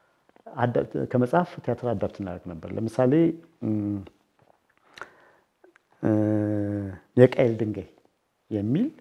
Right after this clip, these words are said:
አንድ ልቦለድን ወደ ቲያትር መልሰ ነው ቲያትር አድርገን ሰርተነዋል። ለ-፣ የድሆች ከተማ የሚል ቲያትር፣ ብቻ እንደዚህ አይነት ቲያትሮችን፣ እ፣ ማነው ልቦለዶችን ወደ፣ እ፣ ቲያትር እየመለስን እንሰራ ነበር። ከሁሉም የማይረሳኝ ግን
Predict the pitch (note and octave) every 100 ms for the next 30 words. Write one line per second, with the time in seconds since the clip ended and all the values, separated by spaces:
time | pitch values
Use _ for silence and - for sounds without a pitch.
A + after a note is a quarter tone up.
0 | _ _ - _ _ - A#2 A2+ A2+ A2+
1 | A2 - A2+ A2 A2 A2+ A#2+ F#3 D4 B3
2 | A#2+ A2+ B2 A2+ A#2 A2+ G#2+ - F3 D4
3 | - A#2+ - A#2 G2+ G2+ G#2 F#2+ G2+ F#2+
4 | G2 G2+ G#2+ B2 C3+ C#3 C3 - - -
5 | - - - B2 B2 B2 C3+ - A#2+ C3+
6 | B2 A2+ C#3 - A2+ D#3+ F#3 _ _ _
7 | _ _ _ _ _ _ - B2 F3+ F3
8 | D#3+ D#3+ D#3+ D#3 D3+ - D#3+ - C4+ D4+
9 | C#4+ C3 A#2+ A#2 A#2+ A#2+ A#2 B2 C3+ C#3
10 | D3+ - A#3 C3 C3 A#2+ A2+ G#2+ A#2+ _
11 | _ _ _ - A#2 G#2+ G#2 A#2+ - B2
12 | A#2 A2+ - F3+ D3+ A#2 G2+ F#2+ F2 -
13 | - - - - - G3 G#3 F#3+ F3 E3+
14 | E3 E3 F3+ F3+ C4